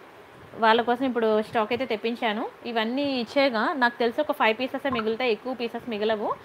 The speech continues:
So ఎవరైతే first five members book చేసుకుంటారో వాళ్ళకి దొరుకుతాయి, ఎందుకంటే చాలా ప్రీ బుకింగ్స్ ఉన్నాయన్నమాట అందులోని. అవన్నీ ఇంకా packing అవ్వలేదన్నమాట, Packings అయిపోతే అవి ఇంకా దొరకవన్నమాట. Only five పీసెసే మిగిలాయి, స్పీడ్గా book చేసుకోండి.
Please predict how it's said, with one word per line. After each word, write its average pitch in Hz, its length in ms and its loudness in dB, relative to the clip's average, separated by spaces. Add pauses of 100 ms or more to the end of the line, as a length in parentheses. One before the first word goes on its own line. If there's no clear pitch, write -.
(380)
So 311 60 4
ఎవరైతే 262 400 4
first 262 300 -4
five 262 200 2
members 240 260 -2
book 226 220 -4
చేసుకుంటారో 247 420 -2
వాళ్ళకి 220 280 2
దొరుకుతాయి, 226 360 -2
ఎందుకంటే 233 300 -4
చాలా 254 280 0
ప్రీ 254 160 -4
బుకింగ్స్ 240 380 -6
ఉన్నాయన్నమాట 202 420 -2
అందులోని. 202 460 -4 (500)
అవన్నీ 226 380 0 (120)
ఇంకా 220 320 2
packing 220 460 2
అవ్వలేదన్నమాట, 214 640 0
Packings 240 400 -2
అయిపోతే 208 360 -2 (220)
అవి 220 140 -2
ఇంకా 214 180 -2
దొరకవన్నమాట. 196 640 -2 (420)
Only 254 180 2
five 220 260 2
పీసెసే 247 280 -4
మిగిలాయి, 214 400 -4 (340)
స్పీడ్గా 262 300 0
book 208 220 -4
చేసుకోండి. 226 500 -4